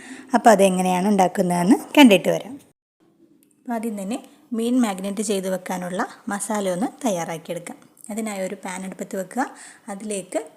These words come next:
ഒരു പതിനഞ്ചോളം ഉണക്കമുളകും ഒന്നര ടേബിൾ സ്പൂൺ മല്ലിയും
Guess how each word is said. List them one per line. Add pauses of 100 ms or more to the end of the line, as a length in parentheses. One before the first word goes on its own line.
ഒരു
പതിനഞ്ചോളം (320)
ഉണക്കമുളകും (380)
ഒന്നര (100)
ടേബിൾ (100)
സ്പൂൺ (280)
മല്ലിയും